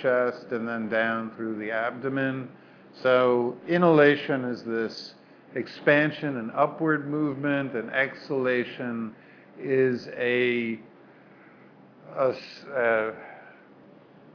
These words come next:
deflation and a, uh, release of energy. Try not to push out the breath,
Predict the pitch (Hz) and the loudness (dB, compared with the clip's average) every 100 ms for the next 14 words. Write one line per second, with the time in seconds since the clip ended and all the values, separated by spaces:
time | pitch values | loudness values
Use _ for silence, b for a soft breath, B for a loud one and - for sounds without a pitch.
0 | - - 143 139 160 170 170 180 170 156 | -20 -8 -6 2 8 10 10 6 4 4
1 | 156 - 139 139 139 135 131 127 127 127 | -2 0 2 4 2 2 6 6 6 4
2 | 127 120 113 - - - - - - - | 0 -4 -8 -18 -20 -20 -20 -20 -20 -20
3 | - - 120 117 117 117 113 - 160 139 | -14 -6 0 2 2 -2 -6 -14 -2 4
4 | 147 147 170 165 - 151 139 147 143 123 | 6 8 6 2 0 2 4 4 2 0
5 | 123 - 180 185 170 151 - - 185 185 | -6 0 2 2 0 -2 -4 2 4 6
6 | 156 135 123 123 - - 127 107 127 120 | 8 10 10 4 -4 -8 -6 2 6 8
7 | 123 131 | 6 4